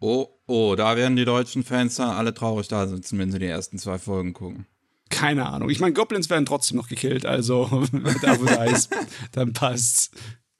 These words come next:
Speaker 1: Ja, also, äh, wer auf der Anim-, ähm, äh, Magic unterwegs ist, die ist ja jetzt, äh, demnächst Anfang August, kann sich, wenn er will, die ersten zwei Folgen der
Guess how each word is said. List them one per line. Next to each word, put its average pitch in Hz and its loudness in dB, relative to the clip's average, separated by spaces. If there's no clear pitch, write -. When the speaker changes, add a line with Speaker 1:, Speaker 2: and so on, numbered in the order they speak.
Speaker 1:
Ja, 107 0
also, 110 0
äh, 107 0
wer 131 4
auf 147 0
der 147 0
Anim-, 135 2
ähm, 117 2
äh, 107 0
Magic 120 0
unterwegs 110 0
ist, 104 -8
die 78 -4
ist 101 -4
ja 110 0
jetzt, 101 -2
äh, 98 -2
demnächst 98 -4
Anfang 98 -4
August, 98 -6
kann 135 0
sich, 117 -4
wenn 113 2
er 113 2
will, 107 2
die 101 -4
ersten 104 -2
zwei 101 -6
Folgen 98 -4
der 101 -2